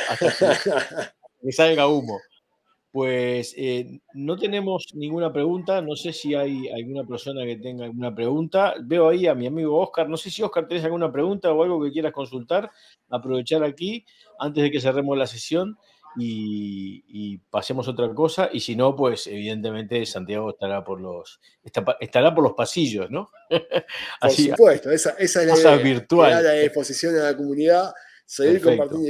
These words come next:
Speaker 2: ideas, disparar casos,
Speaker 1: Perfecto,
Speaker 2: etcétera.
Speaker 1: perfecto.
Speaker 2: Eso se
Speaker 1: Pues,
Speaker 2: trata.
Speaker 1: Santiago, te agradezco muchísimo, comparto totalmente lo que has dicho.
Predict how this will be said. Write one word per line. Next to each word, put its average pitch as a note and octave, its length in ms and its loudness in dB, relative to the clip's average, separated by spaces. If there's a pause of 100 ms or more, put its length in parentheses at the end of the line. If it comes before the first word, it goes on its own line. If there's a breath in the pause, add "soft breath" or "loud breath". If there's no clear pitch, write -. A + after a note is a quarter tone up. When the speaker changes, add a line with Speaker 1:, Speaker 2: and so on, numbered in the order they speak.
(100)
Speaker 2:
ideas, D#3 640 2
disparar C3+ 480 -4
casos, D3 400 0
Speaker 1:
Perfecto, B2+ 160 -2
Speaker 2:
etcétera. G#2 240 -4
Speaker 1:
perfecto. G2 500 -8 (300 loud breath)
Speaker 2:
Eso D3 200 -4
se C3+ 100 -4
Speaker 1:
Pues, B2+ 160 4
Speaker 2:
trata. - 80 0
Speaker 1:
Santiago, C#3 640 4
te B2 80 -2
agradezco C#3 360 -2
muchísimo, D#3+ 520 -6
comparto B2+ 680 -8
totalmente G#2+ 720 -8
lo F#2 140 -14
que F#2+ 80 -12
has F#2+ 80 -8
dicho. G#2+ 380 -8